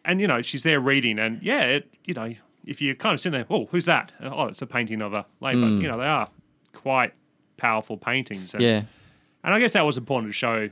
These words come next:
Speaker 1: the power of Rembrandt, but at the same time, it
Speaker 2: Yeah, I, I'd
Speaker 1: it
Speaker 2: never really appreciated him as an artist, I guess, because he just paints a lot of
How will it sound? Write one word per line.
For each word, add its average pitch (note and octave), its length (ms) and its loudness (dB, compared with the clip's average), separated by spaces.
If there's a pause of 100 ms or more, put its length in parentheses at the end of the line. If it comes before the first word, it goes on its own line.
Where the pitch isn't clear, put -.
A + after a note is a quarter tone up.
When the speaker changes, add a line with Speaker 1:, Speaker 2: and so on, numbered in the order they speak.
(200)
Speaker 1:
the A#2 80 -10
power B2 400 0
of F#2 80 -8
Rembrandt, G#2 360 -6
but A#2 60 -4
at A2 60 -6
the - 60 -14
same C#3+ 260 -2
time, A#2 280 0
it A2 100 -2 (1500)
Speaker 2:
Yeah, B2 220 4
I, C3+ 220 4
I'd C3+ 100 2
Speaker 1:
it C3 60 0
Speaker 2:
never B2+ 260 4
really A2+ 500 2
appreciated G2+ 580 2
him F#2 300 2 (520)
as F#2 200 0
an F#2 80 0
artist, G2 580 0
I E2+ 80 -8
guess, E2+ 240 -4
because D3+ 440 -4
he D#3 160 -8
just - 220 -6 (260)
paints B2+ 260 -4
a A2+ 40 0
lot A#2 180 2
of G#2+ 100 -2